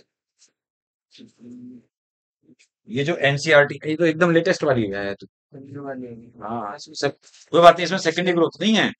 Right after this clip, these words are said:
Speaker 1: हाँ, कोई बात नहीं, एक ही बात है, ये तो diagram दोनों में। ये जो diagram दिख रहे हैं, गौर से देखें आप, इसमें upper epidermis या lower epidermis है ना,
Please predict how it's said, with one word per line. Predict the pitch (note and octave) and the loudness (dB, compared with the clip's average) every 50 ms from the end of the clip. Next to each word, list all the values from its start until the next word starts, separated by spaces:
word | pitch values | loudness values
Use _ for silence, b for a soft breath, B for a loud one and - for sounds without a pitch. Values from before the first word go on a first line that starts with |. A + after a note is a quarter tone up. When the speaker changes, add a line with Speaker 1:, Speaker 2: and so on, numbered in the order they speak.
| - - _ _ _ _ _ _ - | -20 -20 _ _ _ _ _ _ -8
Speaker 1:
हाँ, | A#2+ B2+ C#3 | -6 -6 -2
कोई | C#3 F3 F3+ | 0 2 4
बात | F3+ F3 E3+ E3+ | 6 6 4 4
नहीं, | E3+ E3+ E3 _ _ _ - - | -2 -10 -10 _ _ _ -2 0
एक | D3+ D#3+ D#3 | 0 2 2
ही | E3+ | 6
बात | D#3+ E3 D#3+ D#3+ | 8 8 8 8
है, | F3+ | 4
ये | F3+ | 2
तो | C3+ F#3+ F3+ | 2 4 8
diagram | E3+ E3 D#3+ E3+ F3 E3 | 8 8 8 8 2 2
दोनों | D3+ C3+ A#2+ A2 | 2 0 2 0
में। | G#2 F#2 - _ _ _ _ _ _ _ _ _ _ _ _ _ _ _ _ _ _ _ _ _ _ _ - - - _ | -2 -4 -6 _ _ _ _ _ _ _ _ _ _ _ _ _ _ _ _ _ _ _ _ _ _ _ -20 -20 -20 _
ये | - - A3 B2+ D3 F#3 G#3+ A#3 | -20 -12 -6 0 4 6 6 8
जो | G#3 B3+ B3 | 8 8 10
diagram | A3+ G#3+ G#3 G#3+ G3+ A3 A3+ A3 | 10 10 10 10 10 10 10 10
दिख | G#3+ G3+ F#3+ - | 8 6 4 4
रहे | F3 G#3 G#3+ G#3+ G#3 | 6 6 8 8 8
हैं, | F#3+ D#3+ B2+ G#2 - _ _ _ _ _ _ _ - | 8 6 6 4 0 _ _ _ _ _ _ _ 2
गौर | - D#3 E3 - | 8 8 8 8
से | F3 F#3+ | 8 4
देखें | F3 F#3 F3+ - F#3 | 4 4 4 6 6
आप, | F3+ D#3 B2 - - - _ _ _ _ _ _ _ _ - C3+ C3+ - _ _ _ _ - | 6 6 6 4 0 -8 _ _ _ _ _ _ _ _ -20 -20 -20 -20 _ _ _ _ -8
इसमें | C#3+ D3 C#3+ E3 F#3 G#3+ A3 | -6 -6 -4 2 4 6 6
upper | G#3+ F3 D#3+ E3 F3+ F#3 F#3 | 6 6 4 6 6 6 6
epidermis | F#3+ F#3+ F#3 G3 F#3+ F#3 F3+ F#3 F#3+ F#3 - G3 | 6 4 4 2 2 2 2 2 0 0 0 2
या | G3 F#3 | 2 4
lower | F#3 F3+ F3+ F3+ | 4 6 6 6
epidermis | F3+ F3+ F3+ F3+ F3 F3 F3+ E3 E3+ | 6 6 4 2 2 2 2 0 0
है | F3 | 2
ना, | G#3 C4+ D#4 D4 | 4 6 6 6